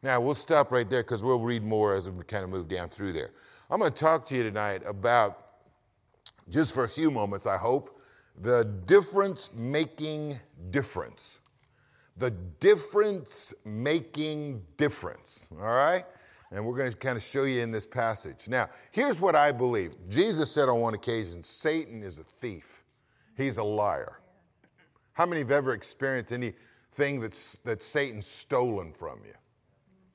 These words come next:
You ever lived long enough to experience that? How many of you have ever had Satan lie to you? Yeah. He's always a liar. The Bible says he's been a liar since the very beginning.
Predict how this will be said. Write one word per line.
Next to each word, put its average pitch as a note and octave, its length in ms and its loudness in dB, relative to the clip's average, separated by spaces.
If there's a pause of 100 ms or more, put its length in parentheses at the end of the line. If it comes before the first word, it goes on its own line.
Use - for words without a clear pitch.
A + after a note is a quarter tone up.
(880)
You F#2 100 -4
ever G#2 100 0
lived A#2 260 -2
long A#2 240 0
enough A#2+ 180 -4
to G#2+ 120 -10 (300)
experience B2+ 540 -4
that? B2+ 320 -4 (220)
How E3+ 140 6
many F3 200 0
of C3 80 -2
you C3+ 100 4
have C3 100 4
ever C#3 160 4
had C3 200 -2
Satan A2+ 400 -2
lie A#2 220 2
to G2 220 -6
you? C2 160 -12 (800)
Yeah. F3+ 300 -12 (760)
He's D3+ 180 4
always G3 400 4
a B2+ 60 0
liar. A2 200 4
The F2 60 -6
Bible D3 240 4
says G#2+ 220 -4
he's G#2 120 -6
been G2+ 140 -2
a G2+ 80 -2
liar G2+ 300 4
since A#2 260 -8
the F#2 100 -12
very A2+ 280 0
beginning. B2 340 -2